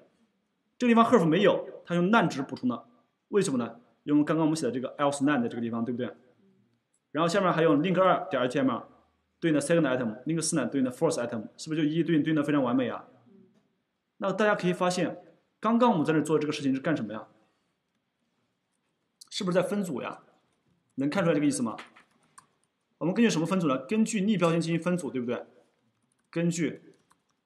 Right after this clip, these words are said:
逆标签进行分组，那么对每一组继续写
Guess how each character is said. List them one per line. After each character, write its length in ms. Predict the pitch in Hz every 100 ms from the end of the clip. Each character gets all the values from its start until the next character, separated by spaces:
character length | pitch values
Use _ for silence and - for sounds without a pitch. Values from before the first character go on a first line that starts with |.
| _ _ _ -
逆 480 | - 165 151 - - - _
标 260 | - 147 143
签 360 | 143 147 143 - - _
进 220 | - 156 131
行 280 | 123 120 120 _ _ _ _ _ _ -
分 180 | 151
组， 260 | 143 123 - - _ _ _ _
那 60 | 135
么 140 | 147 143 _ _ _ _ _ _ _ _ _ _ _
对 480 | 190 160 - - - _ _ _ _ _ _ _ _ _ - _ _ _ _ _ _ _
每 280 | 135 139
一 180 | 127 175
组 320 | 151 127 - _ _ _ _ _ _ _ _ _ _ _ _ _ _ _ _ _
继 260 | - 175 143
续 380 | 123 139 113 -
写 440 | - - 113 -